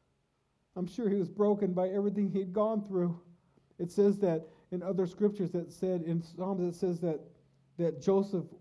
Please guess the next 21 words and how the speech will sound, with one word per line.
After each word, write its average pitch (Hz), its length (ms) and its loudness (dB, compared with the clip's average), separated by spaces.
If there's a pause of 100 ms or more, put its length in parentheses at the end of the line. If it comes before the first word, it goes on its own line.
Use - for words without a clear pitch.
was 156 340 -2 (440)
tested, 190 520 -4
that 147 180 -6
the 156 80 -4
word 180 360 4
that 156 140 -2
God 165 180 -2
had 156 120 -4
given 180 240 -2
to 165 60 -6
him, 156 80 -6
that 139 180 -8
promise 180 300 -4
that 151 100 -8
God 156 160 -2
had 143 100 -10
given 175 200 -2
him 143 100 -8
was 143 220 -6
tested. 170 580 -4 (920)
And 151 120 -4